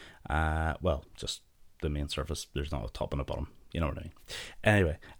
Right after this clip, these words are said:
and I'm thinking of getting some new furniture as well. Um, and I'm thinking of doing some rewiring because I have a, a lead that travels from one end of the room to the other, so I can plug my laptop in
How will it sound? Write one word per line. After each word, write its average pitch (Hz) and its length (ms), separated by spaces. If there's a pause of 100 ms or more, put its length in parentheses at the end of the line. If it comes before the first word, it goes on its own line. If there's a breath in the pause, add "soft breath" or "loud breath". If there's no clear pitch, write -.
and 98 160
I'm 98 120
thinking 113 280
of 98 80
getting 85 160
some 90 200
new 87 120
furniture 80 460
as 76 140
well. 73 360 (160)
Um, 76 760
and 82 120
I'm 80 80
thinking 87 300
of 82 100
doing 82 220
some 87 240
rewiring 85 680 (120)
because 98 280
I 87 100
have 87 240
a, 85 360 (640 loud breath)
a 90 120
lead 101 500
that 92 240
travels 95 540
from 87 640
one 95 220
end 92 180
of 95 80
the 92 80
room 90 320
to - 140
the 87 120
other, 95 280
so - 180
I 87 60
can - 120
plug - 240
my 90 80
laptop 85 460
in 90 300